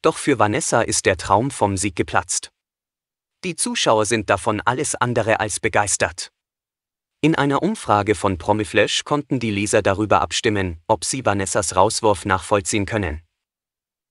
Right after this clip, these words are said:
Dabei sind sich die Fans offenbar ziemlich einig. Neunhundertdreiundsechzig von eintausendeinhundertachtundfünfzig Teilnehmern,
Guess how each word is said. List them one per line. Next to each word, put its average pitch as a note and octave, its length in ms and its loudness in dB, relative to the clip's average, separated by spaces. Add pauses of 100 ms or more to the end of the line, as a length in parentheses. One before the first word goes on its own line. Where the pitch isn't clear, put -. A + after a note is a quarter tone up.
(140)
Dabei A2 380 4
sind D3+ 240 -2
sich - 180 -4
die C3 120 -4
Fans D3+ 320 -4
offenbar G#2 440 2
ziemlich G2 460 -4
einig. F2+ 520 -4
Neunhundertdreiundsechzig B2 1600 -2
von G2+ 240 0
eintausendeinhundertachtundfünfzig G#2 2000 -2
Teilnehmern, F#2+ 640 0